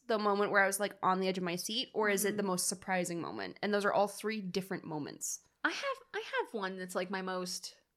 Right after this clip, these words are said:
Speaker 2: like, eerie. Like, the one that, like, kind of upset me. And I was like, "Ugh."
Speaker 1: Ooh.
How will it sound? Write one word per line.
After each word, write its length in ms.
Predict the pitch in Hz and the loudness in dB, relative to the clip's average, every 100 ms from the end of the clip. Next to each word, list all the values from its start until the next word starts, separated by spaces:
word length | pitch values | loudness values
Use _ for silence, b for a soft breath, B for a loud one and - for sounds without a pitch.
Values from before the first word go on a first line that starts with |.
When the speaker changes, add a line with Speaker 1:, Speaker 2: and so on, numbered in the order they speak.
| _ _ | _ _
Speaker 2:
like, 220 | 262 247 - - | -6 -6 -8 -8
eerie. 580 | 196 185 170 123 80 208 | -2 0 -2 -4 -8 -8
Like, 100 | 208 | -6
the 80 | 233 | -2
one 80 | 233 | -2
that, 120 | - | -2
like, 180 | 185 - | -4 -6
kind 180 | - | -4
of 80 | 233 | -2
upset 500 | - - - 156 - | -2 -4 -4 -4 -4
me. 160 | 127 78 | -10 -10
And 80 | 101 | -6
I 40 | |
was 160 | 185 185 | -4 -2
like, 100 | 190 | -2
"Ugh." 60 | |
Speaker 1:
Ooh. 840 | 202 208 220 262 185 160 175 175 170 | -2 -2 2 4 4 2 0 -2 -4